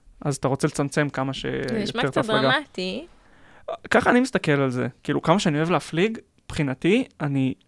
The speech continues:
Speaker 1: א-, אין לי שום כוונה לבזבז זמן בלב ים. כאילו, אם אני בלב ים, זה כי אני מגיע לאנשהו, ואני, אני בדרך להגיע לשם, ואני עושה מה שאני יכול בשביל לסיים עם זה.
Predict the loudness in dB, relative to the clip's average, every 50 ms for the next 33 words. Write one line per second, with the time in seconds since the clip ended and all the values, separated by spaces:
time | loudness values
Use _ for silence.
0 | _ _ _ _ _ _ _ 0 0 0 2 2 2 4 4 2 4 4 4 4
1 | 4 4 4 4 4 4 6 4 4 2 2 0 0 0 0 2 4 4 4 2
2 | -2 -6 -6 -4 -2 2 2 4 4 2 2 0 0 0 0 0 0 0 -2 0
3 | -2 -2 -4 -8 -14 _ _ _ _ _ _ _ _ -14 -6 0 2 4 4 4
4 | 4 0 -2 -4 _ _ _ _ _ _ _ _ _ _ 0 4 4 6 6 6
5 | 6 6 4 4 0 -2 -2 0 0 2 2 2 0 -2 -2 0 0 0 4 6
6 | 6 6 8 6 6 4 4 2 0 0 -2 2 2 2 2 2 0 -4 _ -4
7 | -2 -2 2 2 2 2 2 0 -4 -4 -2 -2 -4 -2 -4 -4 -6 -6 -8 _
8 | -8 -6 -6 -6 -6 -6 -6 -6 -6 -4 -6 -8 -4 -4 -4 -4 -4 -6 -10 -10
9 | -10 -10 -8 -6 -2 -2 -2 -2 -4 -6 -8 -10